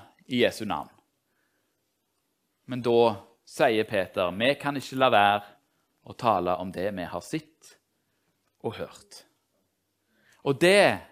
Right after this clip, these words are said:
er det som vi er kalt til å gjøre som omvendelsesagenter. Betyr det at alle skal være utlærte lærere som kan liksom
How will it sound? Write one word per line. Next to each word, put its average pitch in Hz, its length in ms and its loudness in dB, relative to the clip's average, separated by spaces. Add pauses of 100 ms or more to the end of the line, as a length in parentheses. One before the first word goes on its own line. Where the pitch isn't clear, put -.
(260)
er 135 100 0
det 123 220 2
som 123 160 -4
vi 113 60 -2
er 110 100 0
kalt 151 380 -4
til 127 100 -4
å 110 40 0
gjøre 98 260 0 (220)
som 113 340 -4
omvendelsesagenter. 95 1120 -8 (960)
Betyr 147 300 4
det 156 100 8
at 160 160 6
alle 123 120 2
skal 139 280 2
være 123 360 6 (520)
utlærte 151 560 6
lærere 143 680 4
som 120 220 -8
kan 123 180 -4
liksom 117 540 -4